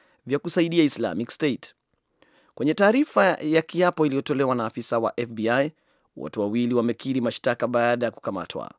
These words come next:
Kulingana na waraka wa malalamishi, vijana hao wawili walizungumza kwa njia ya mitandao na mawakala wa F B I kwamba walikusudia kusafiri hadi Syria kusaidia kundi la Islamic State.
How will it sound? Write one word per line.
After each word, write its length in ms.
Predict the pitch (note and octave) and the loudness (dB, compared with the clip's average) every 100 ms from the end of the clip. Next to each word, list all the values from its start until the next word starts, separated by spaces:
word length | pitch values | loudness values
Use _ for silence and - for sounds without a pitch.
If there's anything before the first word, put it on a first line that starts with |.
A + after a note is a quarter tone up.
| _ _ _ _ _ - | _ _ _ _ _ -18
Kulingana 400 | - G#2+ A#2+ A#2+ | -10 -4 -2 0
na 100 | A#2+ | 0
waraka 640 | A#2+ B2+ B2 B2+ A#2 - - | 2 0 0 -2 -2 -4 -4
wa 140 | G#2+ | -4
malalamishi, 760 | G#2+ G#2+ G#2+ A2+ B2+ - C3+ - _ _ _ _ _ | -4 -4 -4 -2 -2 -2 -4 -6 _ _ _ _ _
vijana 340 | - G#2 A2 A#2 | -14 -6 -4 0
hao 200 | C3+ C3 | 2 2
wawili 580 | B2+ C#3+ C3 C3+ F3+ - | 2 2 2 0 -2 -4
walizungumza 760 | G#2 A2 A2+ B2 B2+ C3 A#2+ | -6 -4 -2 -2 0 0 0
kwa 140 | - B2+ | 0 -2
njia 240 | A#2 C3 | 0 0
ya 60 | B2+ | 0
mitandao 640 | B2 B2 A#2+ C3 B2 B2+ _ _ _ - | -2 -2 -2 0 -2 -4 _ _ _ -10
na 60 | |
mawakala 500 | A#2 C#3 C#3+ - D#3 | 2 2 2 0 2
wa 180 | D3 - | 2 0
F 80 | E3 | -2
B 200 | C#3 C3+ | -2 2
I 320 | D3 G#2 C2 - | 2 2 -4 -8
kwamba 380 | - B2+ A#2+ A#2 | -2 0 0 0
walikusudia 600 | A#2 A#2 B2 B2+ C3 B2+ | 0 -2 -6 -6 -2 -4
kusafiri 420 | - B2 - B2 | -4 -6 -6 -4
hadi 240 | B2 A#2 | -4 -4
Syria 440 | A2 - F#2 A2+ F2 _ _ _ | -4 -4 -2 -4 -4 _ _ _
kusaidia 420 | B2+ B2+ B2 B2+ | -6 -4 -2 -2
kundi 560 | - B2+ A#2 A2 G2+ F2 | -4 -4 -4 -2 -4 -2
la 200 | G#2 G#2+ | -4 -4
Islamic 480 | G#2 A2 G2 E2+ - | -6 -4 -4 -6 -8
State. 440 | - - - - | -6 -6 -6 -16